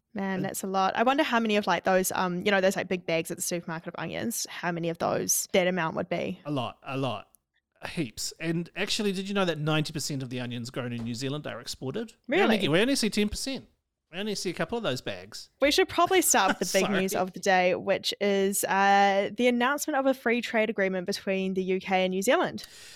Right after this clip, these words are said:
Speaker 2: Yes, this was announced with some fanfare and a Zoom chat between Jacinda Ardern and Boris Johnson, the U K Prime Minister. The two countries have agreed in principle to a deal which would remove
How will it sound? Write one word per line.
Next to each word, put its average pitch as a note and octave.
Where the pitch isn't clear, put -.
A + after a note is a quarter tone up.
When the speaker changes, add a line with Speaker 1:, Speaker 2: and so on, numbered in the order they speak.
Speaker 2:
Yes, E3+
this F#3
was F3
announced D3
with C#3
some D#3+
fanfare D3+
and C#3
a A#2+
Zoom B2+
chat C3
between B2
Jacinda A#2
Ardern B2
and A2
Boris G#2+
Johnson, G3
the C#3
U A#2
K G#2
Prime G#2
Minister. E3
The D#3+
two A3
countries G3
have D#3+
agreed D#3
in B3+
principle D3+
to D3+
a C3
deal B2+
which B2
would B2
remove C3+